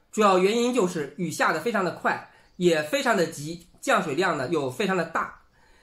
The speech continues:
降水主要集中在郑州及郑州周边的县市。那这一次降雨究竟有多大呢？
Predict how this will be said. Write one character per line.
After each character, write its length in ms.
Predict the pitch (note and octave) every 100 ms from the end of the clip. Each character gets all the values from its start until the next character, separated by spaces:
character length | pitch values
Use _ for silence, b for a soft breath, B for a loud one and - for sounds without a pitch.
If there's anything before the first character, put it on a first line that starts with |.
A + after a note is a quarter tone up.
| b b b _
降 220 | - E4 A#3+
水 160 | G#3
主 100 | G#3
要 160 | E3+ D#3+
集 160 | F3
中 160 | G3 A3+
在 200 | A3+ D3
郑 260 | - B3+ F3
州 180 | D3+
及 240 | D#3+ E3+ E3+
郑 260 | - A#3
州 240 | F3+ F3+ F3+
周 100 | B3+
边 160 | B3+ C#4
的 80 | F3
县 300 | - D3+ B2
市。 220 | - - _ _ _ B B B
那 60 | A3+
这 180 | A3 D4+
一 120 | G#3
次 140 | A3+
降 280 | G#3+ A#3+ F3
雨 60 | D3
究 160 | B3
竟 100 | A#3+
有 140 | F#3+ D3
多 160 | A#3+
大 220 | B3+ A3+
呢？ 220 | D#3 A#2+